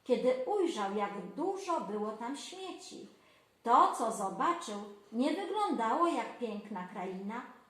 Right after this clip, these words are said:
o której opowiadał mu stary Mors, lecz jak okropne miejsce. „Czy tak wygląda teraz cały świat, który tak bardzo pragnąłem zobaczyć? Kto to zrobił i dlaczego?”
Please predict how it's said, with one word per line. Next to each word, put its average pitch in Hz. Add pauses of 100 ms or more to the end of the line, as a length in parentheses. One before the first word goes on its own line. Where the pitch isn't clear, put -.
(100)
o 302
której 220
opowiadał 208
mu 240
stary 185
Mors, 311 (440)
lecz 220
jak 262
okropne 349
miejsce. 180 (600)
„Czy 233
tak 349
wygląda 285
teraz 302 (140)
cały 277
świat, 175 (480)
który 254
tak 240
bardzo 330
pragnąłem 240
zobaczyć? 180 (540)
Kto - (140)
to 359
zrobił 196 (320)
i 403 (140)
dlaczego?” 180